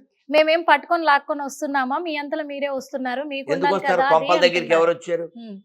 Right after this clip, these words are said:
Speaker 1: హిందువులలో ఐక్యమత్య లే-, లేదు
Speaker 2: అది
Speaker 1: కాబట్టి
Speaker 2: మా
Speaker 1: వస్తున్నారు
Speaker 2: ఇష్టం.
Speaker 1: అంటున్నారు.
Speaker 2: మా ఇల్లు,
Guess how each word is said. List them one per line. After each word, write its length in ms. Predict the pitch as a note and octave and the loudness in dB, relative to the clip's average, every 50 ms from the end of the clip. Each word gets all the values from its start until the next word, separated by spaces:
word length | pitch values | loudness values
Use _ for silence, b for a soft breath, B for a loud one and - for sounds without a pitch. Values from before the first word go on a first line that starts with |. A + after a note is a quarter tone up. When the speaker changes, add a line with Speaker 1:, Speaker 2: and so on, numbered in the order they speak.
| _ _ _ _ _ _ _ _ _ C#4 | _ _ _ _ _ _ _ _ _ -6
Speaker 1:
హిందువులలో 500 | D4 E4 F4 G4 F#4+ F4+ F4 E4 D#4+ D4+ | -4 -4 -2 0 2 4 4 4 4 2
ఐక్యమత్య 520 | C4+ C#4+ C4+ - E4 D#4+ E4 D#4 - D#4 | 2 0 -2 -4 -4 -4 -4 -2 -2 -2
లే-, 220 | D4 D4 C#4+ C#4 | -2 -2 -4 -4
లేదు 200 | C4 B3+ B3 C4 | -2 0 2 2
Speaker 2:
అది 100 | D4 E4 | 0 2
Speaker 1:
కాబట్టి 260 | - - - - F#3+ C4+ | 2 4 4 6 6 4
Speaker 2:
మా 220 | - D3 C#3+ D3 | 6 6 6 6
Speaker 1:
వస్తున్నారు 440 | - A3+ - D#4 D4 C#4+ C4 - A#3+ | 4 4 0 -4 -2 0 2 2 2
Speaker 2:
ఇష్టం. 100 | A3+ A3 | 0 -4
Speaker 1:
అంటున్నారు. 580 | G3+ A3 G#3 G3+ G3 F#3+ F#3+ _ _ _ - | -8 -12 -12 -12 -14 -16 -18 _ _ _ -2
Speaker 2:
మా 200 | A#2 C#3 C#3+ D3 | 4 6 6 8
ఇల్లు, 380 | C#3+ C#3+ C#3+ C#3 C#3 C3 B2+ | 6 4 2 -2 -4 -6 -8